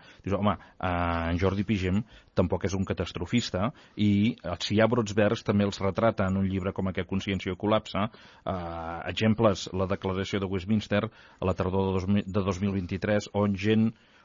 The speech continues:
on gent de sectors molt i molt diferents, eh, plurals i compatibles uns amb els altres, doncs fan un crit d'alerta o diuen, «Eh, senyors,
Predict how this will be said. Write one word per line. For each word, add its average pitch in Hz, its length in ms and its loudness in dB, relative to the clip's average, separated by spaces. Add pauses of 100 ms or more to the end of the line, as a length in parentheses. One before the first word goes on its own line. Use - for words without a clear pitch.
(100)
on 107 380 6
gent 110 460 4 (300)
de 107 220 4 (680)
sectors 120 540 2
molt 127 440 4
i 123 60 0
molt 123 400 4 (160)
diferents, 117 560 0
eh, 113 220 0
plurals 113 520 2
i 110 140 0
compatibles 110 560 2
uns 107 160 0
amb 107 140 2
els 104 100 0
altres, 120 400 0 (340)
doncs 107 300 4 (240)
fan 110 400 2
un 117 120 4
crit 107 200 0
d'alerta 117 400 4 (100)
o 123 80 8
diuen, 107 380 4
«Eh, 90 480 -8
senyors, 127 540 -2